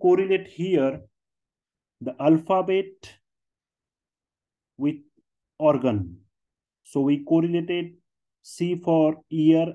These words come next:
and kidney, B for lung, V for limbs like hands and feet, D for heart, and C Y for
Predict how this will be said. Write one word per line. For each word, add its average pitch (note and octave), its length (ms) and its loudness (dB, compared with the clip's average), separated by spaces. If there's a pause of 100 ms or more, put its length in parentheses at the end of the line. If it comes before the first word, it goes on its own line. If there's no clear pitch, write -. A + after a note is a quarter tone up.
(140)
and C#3+ 520 -2 (280)
kidney, E3 480 -2 (540)
B D#3+ 280 -2
for C#3+ 320 0
lung, D#3+ 500 0 (520)
V C#3 280 2
for D3+ 500 -4 (1300)
limbs E3 640 -2 (120)
like C3+ 340 -4
hands D3 400 -2
and C3+ 240 -2
feet, E3+ 460 -8 (1500)
D D#3 200 4
for C#3+ 320 0
heart, D#3+ 400 0 (520)
and C3+ 640 -2
C D#3+ 220 4
Y D#3 320 4
for C3+ 400 -2